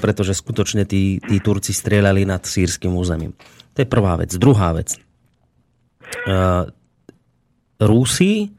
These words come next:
bojujúci v Sýrii, priniesli nezvratné dôkazy o tom, to sme spomínali v minulej relácii,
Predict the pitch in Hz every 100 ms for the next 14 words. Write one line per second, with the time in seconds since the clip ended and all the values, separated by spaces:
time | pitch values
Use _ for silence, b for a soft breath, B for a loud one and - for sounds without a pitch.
0 | b b b _ _ 107 123 123 127 117
1 | - 117 120 120 117 113 113 B B B
2 | B - 117 120 117 117 110 117 117 110
3 | - 95 90 101 - 95 87 80 90 101
4 | 120 147 - _ - 107 110 - 123 120
5 | 117 110 101 127 123 98 90 90 92 -
6 | 101